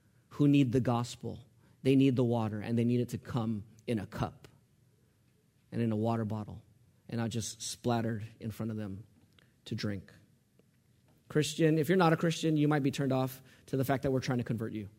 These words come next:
We, we are not ashamed of that. We might be a little bit tentative to say it that way, but that's true. We are, we want to convert you. And that might be a turnoff for you. But let me just say, that would be,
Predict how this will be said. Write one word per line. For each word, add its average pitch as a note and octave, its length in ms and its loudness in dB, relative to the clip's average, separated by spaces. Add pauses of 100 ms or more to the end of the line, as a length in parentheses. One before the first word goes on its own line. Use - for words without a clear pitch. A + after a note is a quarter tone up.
(640)
We, C#3 180 2
we C#3+ 160 4
are C#3 80 4
not C3+ 220 2
ashamed B2+ 440 0
of A2 160 -6
that. A2 260 -6 (120)
We A#2+ 100 -4
might A#2+ 200 -2
be A#2+ 80 -2
a A#2+ 40 0
little A#2+ 140 0
bit A#2 160 -4
tentative A#2 360 -4
to A2+ 80 -6
say C3 180 -2
it C3+ 80 -4
that C#3+ 160 -2
way, D3 200 -2
but D3 160 -10
that's A#2 200 -6
true. - 340 -4 (180)
We C3+ 140 4
are, B2 100 2 (140)
we C#3+ 120 6
want A#2+ 260 0
to A#2+ 80 -6
convert A2 400 -6
you. B2 80 -16 (920)
And - 120 -2
that A#3 60 0
might A#3 140 2
be E3 80 8
a C3+ 40 6
turnoff C#3 300 -2
for A2+ 100 -6
you. G#2 240 -4 (360)
But B2+ 100 -2
let F3+ 100 4
me G#3+ 60 6
just E3 200 0
say, A#2 320 0 (1120)
that E3 220 6
would G#3+ 140 8
be, F3+ 280 4